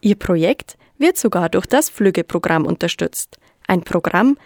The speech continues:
mit dem das Bayerische Staatsministerium neu gegründete Unternehmen fördert. Bei My Song Media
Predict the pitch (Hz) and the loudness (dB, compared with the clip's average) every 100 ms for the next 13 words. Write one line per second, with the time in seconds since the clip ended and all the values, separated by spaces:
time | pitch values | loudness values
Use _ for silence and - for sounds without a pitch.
0 | _ - 311 330 240 220 190 - 180 208 | _ 0 0 4 2 2 0 -2 -2 0
1 | 262 185 - 175 185 240 233 226 - 202 | -2 -2 -4 -4 -2 0 2 0 0 -2
2 | 196 202 196 - _ 202 247 339 233 - | 0 0 -2 -4 _ 0 0 2 0 2
3 | 220 214 226 262 277 320 247 170 165 160 | 2 2 0 0 2 4 4 4 0 0
4 | 170 160 - - - _ _ _ _ - | 0 0 -2 -10 -20 _ _ _ _ -4
5 | 175 165 180 302 - 196 185 190 254 233 | 0 0 0 -2 0 0 0 0 2 2
6 | 226 | 2